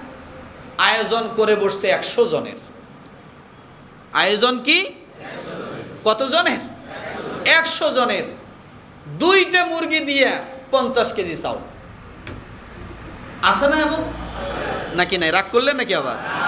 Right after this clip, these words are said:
সমাজে দেখি তো এগুলা। কি দরকার আছে একশো জনের? আপনি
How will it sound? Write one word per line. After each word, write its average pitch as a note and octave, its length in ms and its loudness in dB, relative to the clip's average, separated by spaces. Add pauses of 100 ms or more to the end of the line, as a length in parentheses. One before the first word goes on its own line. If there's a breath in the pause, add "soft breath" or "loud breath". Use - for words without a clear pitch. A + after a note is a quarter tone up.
(540)
সমাজে F3+ 480 0
দেখি D#3 260 -4
তো C4+ 140 -4
এগুলা। B3 320 -6 (520)
কি A#3+ 160 0
দরকার C4+ 400 4
আছে A#3+ 420 0 (260)
একশো - 380 0
জনের? E3 300 -2 (340 loud breath)
আপনি G3 460 0